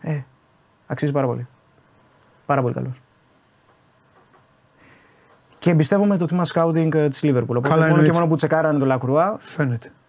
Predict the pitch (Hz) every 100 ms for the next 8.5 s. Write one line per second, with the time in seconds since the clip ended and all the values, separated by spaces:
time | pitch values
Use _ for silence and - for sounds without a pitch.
0 | _ _ _ - - 165 170 151 147 127
1 | 151 139 110 110 127 _ _ _ _ _
2 | _ - 139 156 143 127 120 - 127 123
3 | _ 135 120 120 117 120 - 139 139 139
4 | 127 117 147 151 151 165 156 160 - 127
5 | _ _ _ _ _ - _ - 156 139
6 | 151 123 _ - 151 131 131 131 - -
7 | _ _ - 147 143 127 - - - 208
8 | 190 156 185 180 160